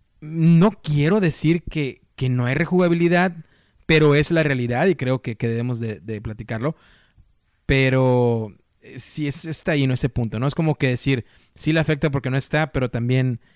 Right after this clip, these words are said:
se entiende el por qué no está. Entonces está ese detalle. La inmersión, como te digo, excelente. La inmersión es excelente, me encanta, muy inmersivo.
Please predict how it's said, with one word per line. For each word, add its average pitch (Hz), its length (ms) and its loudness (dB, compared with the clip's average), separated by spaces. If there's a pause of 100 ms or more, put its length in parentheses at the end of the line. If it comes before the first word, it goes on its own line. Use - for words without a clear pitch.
(300)
se - 140 0
entiende 143 520 2
el 123 80 -2
por 117 260 0
qué 110 160 -4
no 107 80 -6
está. - 320 -12 (320)
Entonces 190 360 2
está 170 200 0
ese 151 180 0
detalle. 123 300 -2
La 147 140 2
inmersión, 180 500 4
como 190 240 0
te 151 120 0
digo, 165 360 0 (120)
excelente. 123 680 -2
La 110 80 -4
inmersión 131 300 -2
es 180 120 2
excelente, 180 560 0 (300)
me 135 220 4
encanta, 151 600 0
muy 156 220 0
inmersivo. 170 640 0